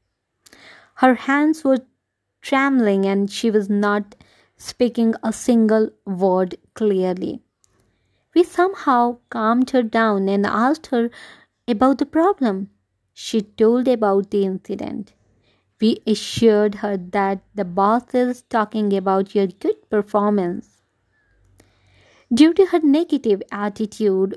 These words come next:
which is the reason for overthinking behavior, she always underestimates herself. Overthinking can cause many diseases.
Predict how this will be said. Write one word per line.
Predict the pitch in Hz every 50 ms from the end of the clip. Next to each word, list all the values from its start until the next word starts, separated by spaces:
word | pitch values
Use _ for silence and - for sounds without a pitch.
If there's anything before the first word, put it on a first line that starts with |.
| - 196
which | 220 202 -
is | 233 220 202
the | 202 214 208 208
reason | 196 233 254 233 202 208 190 185
for | - 202 196 196 - -
overthinking | - 214 226 226 214 233 240 240 - 240 220 208 196 208 196 196 190 180
behavior, | 202 190 185 - 208 220 214 185 185 190 185 190
she | 196 - - 226 220 - - _
always | - 220 220 226 226 220 214 240 240 220 - - _ -
underestimates | 214 220 220 214 233 240 - - 226 226 220 - - 240 220 214 220 226 - -
herself. | - 254 240 240 - - 262 - - - 220 - _ _ _ _ _ _ _ _ _ _ _ _ _ _ _ _ _ _ _ _ _ _ _ _ _ _ - - - - _
Overthinking | - 294 311 320 320 349 349 349 - 311 302 294 294 262 254 240
can | 254 226 220 220
cause | - - 202 202 202 202 202 202
many | 214 208 214 220 214 214 208 202 196
diseases. | 185 202 190 196 185 208 202 185 196 208 -